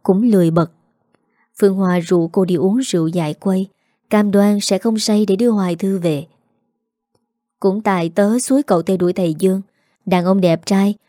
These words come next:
lại dày dặn kinh nghiệm, như thầy ấy thì phụ nữ đổ rất nhiều. Tốt nhất là nên tránh xa ra, mẹ thầy Dương cũng khó tính nữa. Thầy Dương rất tử tế, là tớ ảo tưởng thôi. Suýt chút nữa tớ đã làm người thứ ba.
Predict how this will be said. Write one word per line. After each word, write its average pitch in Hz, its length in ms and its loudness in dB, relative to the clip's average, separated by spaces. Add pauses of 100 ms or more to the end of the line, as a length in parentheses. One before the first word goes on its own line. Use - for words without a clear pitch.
(160)
lại 180 220 2
dày 180 180 4
dặn 170 300 -2
kinh 220 220 0
nghiệm, 160 300 0 (280)
như 185 160 2
thầy 180 200 0
ấy 190 320 2
thì 208 100 2
phụ 170 200 0
nữ 170 240 0
đổ 175 300 2
rất 302 220 -2
nhiều. 170 360 2 (500)
Tốt 214 180 2
nhất 247 300 2
là 190 100 0
nên 175 200 -2
tránh 202 200 -4
xa 196 320 -2
ra, 185 220 -2 (400)
mẹ 185 180 2
thầy 185 160 0
Dương 202 240 0
cũng 180 180 -4
khó 208 240 -4
tính 277 300 -2
nữa. 190 280 -2 (1120)
Thầy 180 140 -2
Dương 190 200 0
rất 254 220 -2
tử 170 180 0
tế, 202 340 0 (360)
là 185 180 0
tớ 202 240 2
ảo 185 260 0
tưởng 185 320 -2
thôi. 202 300 0 (480)
Suýt - 220 0
chút 277 180 0
nữa 185 340 2
tớ 240 160 0
đã 233 100 2
làm 190 240 2
người 170 120 2
thứ 233 140 0
ba. 196 300 0